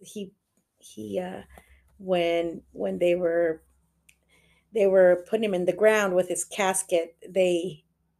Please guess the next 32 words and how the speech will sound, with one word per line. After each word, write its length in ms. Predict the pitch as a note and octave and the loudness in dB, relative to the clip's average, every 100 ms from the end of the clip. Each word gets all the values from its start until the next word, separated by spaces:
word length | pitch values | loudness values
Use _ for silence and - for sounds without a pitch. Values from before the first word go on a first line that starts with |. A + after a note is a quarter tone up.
| _ | _
put 140 | - F#3+ | -2 -2
his 140 | F3 | -2
car 500 | - G#3 F3+ E3 E3 | -4 0 0 0 -4
and 420 | E3 E3 E3 F#3 | -6 -8 -12 -8
some 180 | - F#3+ | -4 -2
of 120 | F3+ | 0
the, 140 | F3 E3+ | 0 -2
his 220 | D#3 F#3 | -4 -8
material 420 | F#3+ F#3 G3 F3+ | -8 -6 0 0
goods. 220 | F3+ F3 - - - | 0 -4 -10 -18 -10
And 120 | - A#3+ | -2 0
I 100 | B3 | 2
thought, 280 | B3 F#3+ - - _ _ _ - | 2 0 -4 -20 _ _ _ 0
"Well, 400 | C4+ B3 - - _ _ _ _ _ _ _ _ - | 2 2 0 -8 _ _ _ _ _ _ _ _ -18
uh, 100 | G#3+ - A3 | -18 -14 -2
interesting, 720 | C#4 C#4+ E4+ F4 - G#3+ F3 | 0 2 2 0 -4 -6 -4
right? 340 | F#3 G3 C4+ - | -2 -2 -4 -8
Interesting." 560 | G3+ G#3+ G#3 - - - - - - - | -8 -8 -8 -12 -12 -14 -16 -20 -20 0
But 340 | B3+ C#4 - - _ _ _ - - _ - | 4 4 2 -4 _ _ _ -20 -20 _ -10
I, 100 | A3+ - - | -8 -10 -2
I, 160 | A#3+ B3 | 2 4
I 260 | B3+ B3+ B3 | 4 4 4
just, 260 | A#3+ A#3 - | -2 -4 -2
I 180 | A3+ | 0
just 200 | G#3+ G3+ | -2 -6
want 180 | F#3+ F3 | -8 -10
to 100 | - | -8
remind 420 | F3 E3+ F3 D#3+ | -10 -8 -10 -10
you 80 | E3 | -8
again 380 | D#3 E3 D#3+ D#3+ | -8 -8 -10 -10
that 280 | D#3 E3 E3+ - _ _ _ _ _ _ _ _ _ _ _ _ _ _ _ _ _ _ _ - | -12 -14 -16 -20 _ _ _ _ _ _ _ _ _ _ _ _ _ _ _ _ _ _ _ -8
desire 880 | F#3+ A3+ G#3+ A#3+ B3+ A#3+ G3+ F3 - | 0 2 4 6 8 8 6 4 0